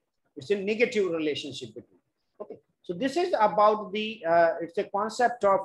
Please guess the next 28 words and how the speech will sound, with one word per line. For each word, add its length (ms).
uh, 100
Pearson 560
correlation 680
coefficient. 800
And 140
in 140
a 80
Pearson 640
correlation 540
coefficient, 520
we 200
can 260
see 540
the, 520
uh, 280
the 280
association 680
between 360
the 340
two 400
variables. 560
It 240
may 100
be 240
positive 600
and 320
as 240
well 120